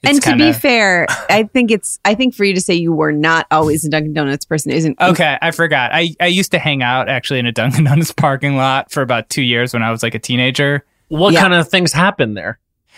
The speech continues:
Speaker 1: Well, I've talked about this on other podcasts, but we would, it was so long ago that,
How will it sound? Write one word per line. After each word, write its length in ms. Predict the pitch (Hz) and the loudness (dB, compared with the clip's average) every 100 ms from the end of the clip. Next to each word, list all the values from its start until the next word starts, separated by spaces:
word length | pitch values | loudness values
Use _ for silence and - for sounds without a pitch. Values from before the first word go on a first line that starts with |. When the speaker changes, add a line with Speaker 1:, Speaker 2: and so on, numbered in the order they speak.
| - | -4
Speaker 1:
Well, 140 | 165 170 | 0 2
I've 180 | 165 160 | 0 0
talked 260 | 185 202 | -2 -2
about 180 | 214 214 | 0 0
this 120 | 185 | 0
on 80 | 160 | -2
other 160 | 151 147 | -2 -2
podcasts, 460 | 147 143 143 135 | -2 0 -2 -2
but 120 | 143 | -2
we 140 | 135 135 | -2 0
would, 340 | 131 131 120 - | 0 -2 -4 -6
it 120 | 160 175 | -2 0
was 180 | 165 | 0
so 200 | - 160 | 2 0
long 240 | 151 147 143 | 0 0 -2
ago 260 | 135 135 | 0 0
that, 260 | 131 127 113 | 0 -2 -2